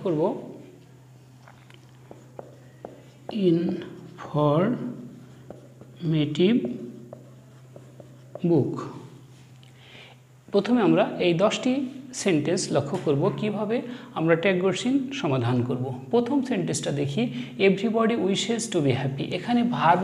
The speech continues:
রয়েছে, "wishes." যদি কোনো সেন্টেন্সে ভার্বের সাথে এস অথবা ইএস অথবা আইএস যোগ থাকে, তখন আমরা ট্যাগ কোশ্চেনের ক্ষেত্রে doesn't নিব, doesn't নিব। কিন্তু সেখানে আমাদের সাবজেক্টকে ফলো করতে হবে। এখানে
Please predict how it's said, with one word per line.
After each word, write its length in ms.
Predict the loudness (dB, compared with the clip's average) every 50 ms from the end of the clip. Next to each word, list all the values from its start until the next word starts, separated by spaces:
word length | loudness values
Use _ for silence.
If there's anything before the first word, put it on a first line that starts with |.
| 4 4
রয়েছে, 320 | 6 4 4 2 2 4 4 4 2 0 -4 -6 -8 -4 2 4
"wishes." 380 | 6 6 6 6 4 4 2 2 0 -2 -6 -2 2 4
যদি 140 | 4 6 4 4
কোনো 120 | 2 0 -2 0 2
সেন্টেন্সে 460 | 2 2 4 4 4 2 2 2 2 2 4
ভার্বের 280 | 4 4 4 4 4 2 0
সাথে 220 | -2 0 4 4 4 4 6 6 6
এস 120 | 6 4 2 -2 -6 -10 -12 -16 -16 0 2 2
অথবা 200 | 2 4 4 4 4 6 8
ইএস 200 | 8 8 8 6 2
অথবা 180 | -2 -2 0 2 4
আইএস 240 | 4 6 6 6 4 4 4
যোগ 100 | 2 2 2 -2
থাকে, 220 | -2 2 4 4 4 2 -2 -8 -10 -12 -14 -16 -18 -20 -8 2 4
তখন 200 | 4 4 6 6 8 8
আমরা 180 | 10 10 8 8 6 4 -2 -6 -8 -2
ট্যাগ 140 | 0 2 4 6
কোশ্চেনের 360 | 4 4 4 2 0 0 0 0
ক্ষেত্রে 240 | 0 -2 0 2 2 4 6 8
doesn't 340 | 8 8 8 8 6 6 4 2 -2
নিব, 120 | -2 -2 -4 -6 -8 -12 -16 -20 -20 -20 -20 -20 -20 -20 -20 -20 -20 -20 -20 -20 -20 -20 -20 -20 -16 -6 4 8
doesn't 340 | 8 8 10 10 8 8 6 6
নিব। 120 | 2 0 0 -2 -4 -6 -10 -12 -6 0 2
কিন্তু 300 | 4 4 4 2 2 0 0 0 -4 -8 -10 -12 -16 -18 -20 -20 -20 -20 -20 -20 -14 -8 -4 0
সেখানে 300 | 0 0 2 2 2 2 4
আমাদের 220 | 4 4 4 4 2 0 0
সাবজেক্টকে 580 | 0 0 0 2 4 4 4 4 4 2 -2 -2 -2 -4 2
ফলো 200 | 4 6 6 8 6 6
করতে 260 | 2 2 0 -2 -4 -4 -4
হবে। 160 | -4 -4 -4 -4 -6
এখানে 220 | -2 0 0 0